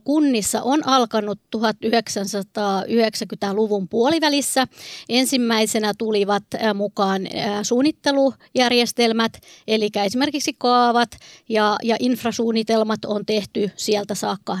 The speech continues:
digitaalisesti. Ää, ja sitten on otettu, ää, kaksituhatta vuoden alussa käyttöön kuntien rekisterit. Meillähän on kunnissa,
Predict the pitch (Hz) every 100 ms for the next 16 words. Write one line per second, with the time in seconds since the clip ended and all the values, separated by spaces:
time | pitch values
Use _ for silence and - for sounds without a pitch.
0 | 214 214 277 285 285 269 277 - 269 -
1 | - - - - - - 233 233 214 -
2 | 208 302 - 294 262 220 208 202 220 220
3 | - 220 208 254 - - 277 254 - 214
4 | 208 208 202 220 302 294 285 247 220 208
5 | 208 196 240 262 220 196 202 233 302 262
6 | 269 269 247 233 220 208 208 208 202 208
7 | 233 - 240 233 208 - 196